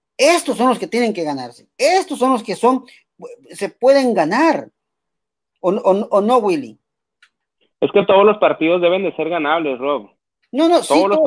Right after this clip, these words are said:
Speaker 1: son
Speaker 2: partidos son
Speaker 1: ganables,
Speaker 2: ganables,
Speaker 1: pero, pero,
Speaker 2: todos.
Speaker 1: no, no, no, yo te entiendo, yo te entiendo, pero mira, el partido contra hoy, uno uno, ¿era ganable o no era ganable?
Speaker 2: Totalmente.
Speaker 1: Ok, el
Speaker 2: Claro.
Speaker 1: partido contra Toluca, contra Toluca, ¿es ganable o no es ganable?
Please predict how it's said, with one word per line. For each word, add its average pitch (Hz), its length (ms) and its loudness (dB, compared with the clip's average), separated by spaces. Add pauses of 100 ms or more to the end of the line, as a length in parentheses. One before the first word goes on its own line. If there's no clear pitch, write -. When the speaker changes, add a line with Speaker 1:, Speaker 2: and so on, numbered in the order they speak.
Speaker 1:
son 302 140 -2
Speaker 2:
partidos - 80 0
son 226 60 -4
Speaker 1:
ganables, 277 280 2
Speaker 2:
ganables, 143 220 -2
Speaker 1:
pero, 190 140 2 (120)
pero, 135 280 2
Speaker 2:
todos. 131 180 -4
Speaker 1:
no, 254 200 -4
no, 165 60 -6
no, 175 280 -8 (340)
yo 208 200 -8
te 240 80 -6
entiendo, 190 520 -8
yo 165 120 -8
te 202 80 -8
entiendo, 175 360 -4
pero 165 140 -4
mira, 180 340 -2 (380)
el 185 180 -2
partido 269 520 2
contra 208 360 2
hoy, 247 320 2
uno 240 260 -6
uno, 208 440 -4
¿era 240 200 0
ganable 254 400 2
o 220 40 0
no 214 100 0
era 202 100 4
ganable? 151 460 -2 (500)
Speaker 2:
Totalmente. 139 720 -2 (180)
Speaker 1:
Ok, 175 240 -2 (140)
el 185 120 -2
Speaker 2:
Claro. 135 220 0
Speaker 1:
partido 269 260 0
contra 226 280 -2
Toluca, 226 500 -2 (100)
contra 180 300 -4
Toluca, 208 440 -4
¿es 240 180 -2
ganable 262 480 0
o 185 100 0
no 185 100 -4
es 202 80 -6
ganable? 170 540 -6